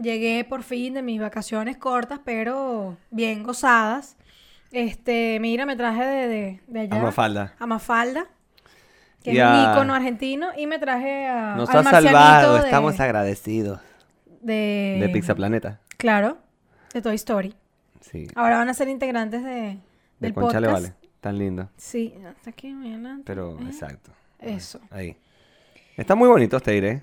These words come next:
Speaker 1: Em,
Speaker 2: Está muy bonito.
Speaker 1: están preciosos, me encanta, porque creo que este es el mejor recuerdo que tengo de, este, Buenos Aires. No me pude comprar la franelita porque no encontré la que yo quería, entonces soy indecisa para
Speaker 2: Pero
Speaker 1: comprar.
Speaker 2: me gustó tu viaje.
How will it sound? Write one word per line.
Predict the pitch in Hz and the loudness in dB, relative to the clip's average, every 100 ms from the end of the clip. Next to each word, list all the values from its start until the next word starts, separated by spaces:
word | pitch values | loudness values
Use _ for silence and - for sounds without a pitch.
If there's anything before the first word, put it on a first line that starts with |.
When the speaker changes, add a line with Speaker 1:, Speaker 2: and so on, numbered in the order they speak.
| _ | _
Speaker 1:
Em, | 262 269 262 269 269 247 | -10 -8 -6 -6 -4 -4
Speaker 2:
Está | 233 139 | -2 2
muy | 151 | 4
bonito. | 135 98 220 | 4 2 -2
Speaker 1:
están | 240 220 | -2 -2
preciosos, | - - 247 226 220 262 262 | -2 -2 2 2 0 -4 -6
me | |
encanta, | 233 240 226 233 | -6 -2 -2 -2
porque | 277 262 | -2 -2
creo | 233 240 | 0 -2
que | 277 | 0
este | 339 | 0
es | 320 | 0
el | |
mejor | 285 247 | 0 -2
recuerdo | 262 294 294 320 | -2 0 0 -2
que | 311 | -6
tengo | 262 254 294 | -6 -6 -4
de, | 320 294 330 294 | -4 -2 -4 -6
este, | 233 254 233 214 202 196 | -8 -8 -6 -6 -6 -6
Buenos | 220 220 - | -6 -4 -2
Aires. | 247 277 330 | -2 -2 -6
No | |
me | 254 | -6
pude | 226 262 | -2 -2
comprar | 277 254 | 0 -2
la | 254 | 0
franelita | 285 254 233 240 302 | -2 -2 -2 -2 -4
porque | 285 254 | -6 -10
no | 226 202 | -10 -10
encontré | 247 240 247 240 240 | -8 -4 -2 -2 -2
la | 262 | -4
que | 254 | -2
yo | 214 | -2
quería, | 226 247 294 311 311 | 0 0 0 -4 -10
entonces | 285 233 220 - 247 240 _ _ _ _ _ _ _ _ | -12 -14 -16 -16 -16 -18 _ _ _ _ _ _ _ _
soy | - 247 | -4 0
indecisa | 285 285 254 233 | 0 0 -2 -2
para | 233 | 6
Speaker 2:
Pero | 127 127 123 120 117 107 | 8 10 10 10 8 4
Speaker 1:
comprar. | - | 2
Speaker 2:
me | 120 | 0
gustó | 127 120 135 | 2 0 2
tu | 160 | 4
viaje. | 139 87 87 | 4 2 -2